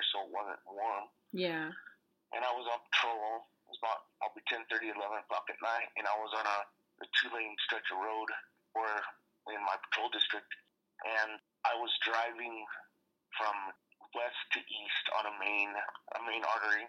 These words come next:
Speaker 1: you know, in my, my patrol district, and I noticed a light where there normally wasn't one.
Speaker 2: Hmm.
Speaker 1: And generally out, out where I was working, it's a rural area, so there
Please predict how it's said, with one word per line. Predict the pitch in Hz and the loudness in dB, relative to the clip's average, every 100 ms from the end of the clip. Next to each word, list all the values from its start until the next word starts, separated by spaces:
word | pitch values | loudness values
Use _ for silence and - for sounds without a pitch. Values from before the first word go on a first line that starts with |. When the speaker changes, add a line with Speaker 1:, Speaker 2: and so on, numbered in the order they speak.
| - _ | -8 _
Speaker 1:
you | 104 104 | -12 -4
know, | 104 - - - | -4 -6 -12 -14
in | 101 101 | -10 -2
my, | 101 - - _ _ 101 | 0 -2 -8 _ _ 0
my | 92 92 - | 2 2 -2
patrol | 120 120 | -2 0
district, | 107 104 110 - - - - - - - | 0 0 -2 -4 -6 -4 -2 -2 -4 -8
and | - | -4
I | 113 110 | -2 0
noticed | 113 110 - | 0 0 0
a | 90 | 0
light | 104 113 104 - - - - - | 0 2 0 -2 -4 -4 -6 -4
where | 107 | -2
there | 107 104 98 - - | 0 -2 -4 -8 -2
normally | 110 110 104 | -2 -2 -2
wasn't | 127 151 - | -2 -2 -2
one. | - - - - - | -4 -6 -18 -8 2
Speaker 2:
Hmm. | 240 220 175 | 4 4 2
Speaker 1:
And | - 123 | -4 -2
generally | 139 131 123 120 | 2 2 2 4
out, | 104 - - | 2 0 2
out | 120 113 | 2 4
where | 113 | 2
I | 110 | 2
was | 101 | 0
working, | 113 123 107 101 92 | -2 -2 -2 -6 -6
it's | - - | -8 -2
a | 98 | -2
rural | 92 101 104 110 | 2 2 2 2
area, | 92 95 98 98 | 2 2 2 0
so | 92 | -2
there | 92 92 98 | -2 0 -2